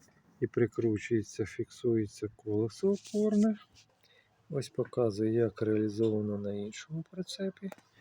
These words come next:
Отак, опорне колесо. Коли прицеп не потрібно чіпляти до мотоблока,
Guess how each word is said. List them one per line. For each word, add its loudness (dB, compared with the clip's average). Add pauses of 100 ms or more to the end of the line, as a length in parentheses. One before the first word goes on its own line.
(640)
Отак, -8 (280)
опорне -2
колесо. 0 (920)
Коли 6 (140)
прицеп 2 (1900)
не 4
потрібно 2
чіпляти 0
до 0
мотоблока, 0